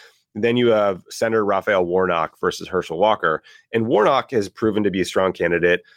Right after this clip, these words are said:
He's got a bit of a record now in the Senate 'cause he's been there for a couple of years. He's gonna run on his bio and the things he's gonna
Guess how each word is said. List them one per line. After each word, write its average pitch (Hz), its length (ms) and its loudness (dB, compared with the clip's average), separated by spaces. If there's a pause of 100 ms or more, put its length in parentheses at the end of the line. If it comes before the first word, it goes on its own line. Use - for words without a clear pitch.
(220)
He's 92 120 -10
got 101 180 0
a 95 60 2
bit 101 160 0
of 98 80 -2
a 101 40 2
record 104 360 -2
now 95 260 0
in 87 80 0
the 82 80 -4
Senate 92 320 0
'cause - 100 -18
he's 85 120 -8
been 98 120 0
there 85 120 2
for 92 140 -6
a - 40 -6
couple 87 240 -2
of 87 80 0
years. 87 400 2
He's 87 140 -10
gonna 90 120 -2
run 87 200 0
on 80 80 -4
his 76 100 -10
bio 87 500 2
and 82 120 -4
the 80 60 -6
things 82 200 -6
he's 85 160 -10
gonna 78 220 -4